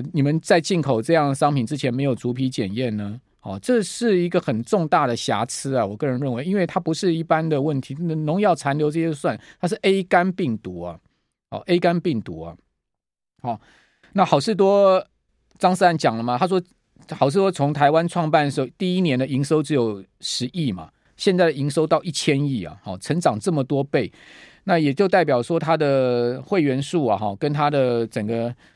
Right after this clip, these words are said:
呃，展店的获得重大的成果。那商誉来得不易哈，那当然也要珍惜跟维护哈。所以在今天发生这么重大一个事情之下哈，呃，不是只有退款，哦，商品拿回去退而已，这样的一个处理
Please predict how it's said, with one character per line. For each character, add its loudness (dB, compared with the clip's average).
呃， -6
展 2
店 2
的 0
获 0
得 0
重 0
大 4
的 0
成 -6
果。 -8
那 2
商 2
誉 2
来 2
得 0
不 -4
易 -4
哈， -12
那 0
当 4
然 0
也 -2
要 2
珍 -2
惜 -6
跟 -2
维 -2
护 -6
哈。 -10
所 0
以 0
在 2
今 -2
天 2
发 2
生 0
这 -4
么 -2
重 -2
大 2
一 -2
个 -2
事 -6
情 -4
之 -8
下 0
哈， -8
呃， -2
不 2
是 -2
只 -2
有 2
退 0
款， -6
哦， -8
商 0
品 0
拿 0
回 0
去 -4
退 -2
而 -4
已， -6
这 -2
样 0
的 -2
一 -2
个 -2
处 -6
理 -6